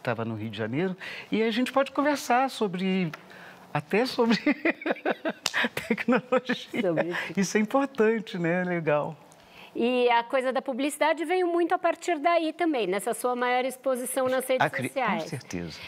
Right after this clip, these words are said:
Speaker 2: É, você seleciona alguns produtos que você não quer anunciar?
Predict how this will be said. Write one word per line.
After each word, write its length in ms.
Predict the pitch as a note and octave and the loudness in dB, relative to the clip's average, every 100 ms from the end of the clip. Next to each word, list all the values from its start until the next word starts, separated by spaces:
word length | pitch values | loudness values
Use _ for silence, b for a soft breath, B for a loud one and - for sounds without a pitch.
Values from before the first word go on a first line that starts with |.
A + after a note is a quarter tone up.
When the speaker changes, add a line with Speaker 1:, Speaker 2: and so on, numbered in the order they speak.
| B | B
Speaker 2:
É, 500 | G#3+ G#3+ G#3+ G#3+ G#3 G3+ | 2 4 4 4 0 -2
você 420 | B3 B3+ - D#4 | -4 -4 -2 -2
seleciona 920 | C#4+ D#4 C4+ A#3 - E4 E4 F#4 E4 D4 | 0 0 2 0 -2 0 2 2 2 2
alguns 380 | A#3 B3+ B3+ | 2 0 0
produtos 480 | - A3+ A3 A3+ - | 0 0 2 0 -2
que 80 | G#3+ | -4
você 260 | G3+ - G#3+ | -2 2 2
não 200 | G#3 G3+ | 2 0
quer 520 | - C4+ C4+ C4+ A#3+ | 0 4 4 4 2
anunciar? 1000 | G#3+ G#3+ - A#3 A#3 C#4 C#4+ D4 C#4+ | -2 -4 -2 2 4 4 2 2 2